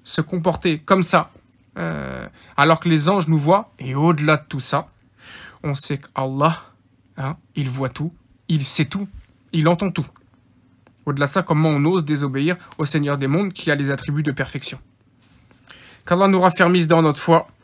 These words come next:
qu'Allah nous rende pieux en public, comme en secret, comme en privé. Et voilà pour ce cours. On reprendra en page cent cinquante et un avec le chapitre cinquante-cinq, les péchés causent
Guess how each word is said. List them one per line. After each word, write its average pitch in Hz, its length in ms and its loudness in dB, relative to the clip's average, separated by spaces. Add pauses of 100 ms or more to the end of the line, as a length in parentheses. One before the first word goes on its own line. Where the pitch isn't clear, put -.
(300)
qu'Allah 170 360 4
nous 165 180 4
rende 151 320 2
pieux 196 360 2 (380)
en 170 200 4
public, 180 600 0 (280)
comme 170 200 2
en 170 80 4
secret, 202 420 0 (420)
comme 180 220 6
en 214 160 0 (440)
privé. 151 320 2 (1300)
Et 160 60 0
voilà 151 260 4
pour 139 200 -10
ce - 100 -6
cours. 202 380 2
On 156 80 -2
reprendra 175 400 2
en 170 80 4
page 160 200 0
cent 226 140 0
cinquante 190 400 0
et 175 60 2
un 170 100 6
avec 147 260 0
le 139 360 -2
chapitre 139 360 -6
cinquante-cinq, 180 720 2
les 147 100 -2
péchés 156 420 0
causent 190 420 2